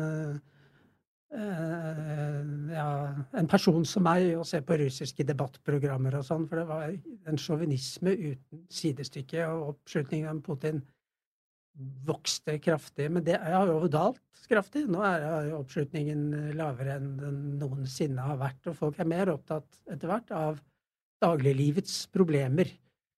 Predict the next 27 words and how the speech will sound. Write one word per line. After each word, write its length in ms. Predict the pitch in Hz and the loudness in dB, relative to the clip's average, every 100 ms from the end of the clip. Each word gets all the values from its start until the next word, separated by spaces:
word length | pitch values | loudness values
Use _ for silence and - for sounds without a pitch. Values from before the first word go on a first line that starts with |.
| _ _ _ 165 - | _ _ _ -4 2
Korrupsjon 560 | 156 185 - 147 147 | 2 2 0 0 2
i 80 | 165 | 2
kommunalforvaltningen, 1300 | 165 160 160 143 135 - 147 147 135 160 170 165 131 - | 0 2 2 0 -4 -4 -2 -2 -2 -4 0 0 0 -4
søppelhåndtering 1120 | - 196 - _ 117 120 131 131 156 180 208 | -2 0 0 _ -4 0 0 2 2 2 2
er 80 | 170 | 0
en 80 | 160 | -2
stor 180 | - 151 147 | 0 0 0
sak, 320 | 147 139 - 175 | -4 -6 -10 -4
veldig 400 | 185 151 139 165 | -2 0 -2 -2
mye 340 | 156 147 147 143 | -2 -2 -4 -4
sak 240 | - 147 - 147 | -4 -6 -2 -2
rundt 160 | 139 135 | -2 -2
det, 180 | 143 135 - - _ _ | -4 -4 -14 -20 _ _
og 160 | - 139 - | -4 -2 0
pensjonsreformer, 1120 | 175 151 151 156 - 156 143 156 151 156 156 | 0 2 0 0 -2 -4 0 0 0 -2 -4
boligpolitikk 1120 | 156 175 139 135 147 139 143 - 147 - - 175 | 2 4 4 2 0 -4 -4 -2 -4 -4 -12 -10
og 100 | 143 | -2
så 160 | 175 | 0
videre. 400 | 160 143 127 151 - _ _ _ _ _ - | 2 0 -2 -4 -4 _ _ _ _ _ -2
Eh, 320 | 160 160 165 - | 0 2 0 -2
og 960 | 185 180 170 170 160 160 156 147 170 165 - _ _ - | 0 2 4 2 0 -4 -4 -6 -8 -12 -20 _ _ -12
jeg 220 | 170 160 277 | -6 2 4
ser 160 | 320 359 | 4 6
for 160 | 202 160 | 6 6
meg, 320 | 151 160 170 165 165 160 151 | 4 2 4 4 2 0 0
nå 100 | 147 135 | -2 -4
spekulerer 500 | - 185 247 170 165 | -8 -2 2 4 6